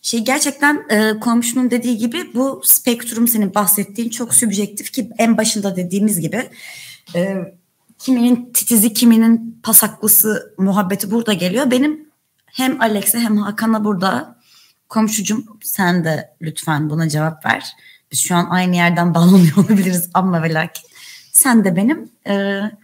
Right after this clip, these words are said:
sorgum altındasın <laughs> şu an. E, mesela benim için en önemli ve kilit noktalardan biri yatak toplanmasıdır.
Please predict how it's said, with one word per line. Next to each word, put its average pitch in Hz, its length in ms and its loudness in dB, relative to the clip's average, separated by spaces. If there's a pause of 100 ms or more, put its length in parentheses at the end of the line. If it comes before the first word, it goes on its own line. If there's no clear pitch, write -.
(580)
sorgum 254 480 2
altındasın 170 640 2 (120)
<laughs> - 140 -14
şu - 180 -14
an. - 180 -18 (920)
E, 220 160 0
mesela 311 540 0
benim 294 240 4
için - 240 0 (100)
en 247 320 4
önemli 196 380 2
ve 196 140 -2
kilit 208 240 0
noktalardan 175 680 2
biri 202 140 -4 (120)
yatak 202 420 -4
toplanmasıdır. - 1500 -6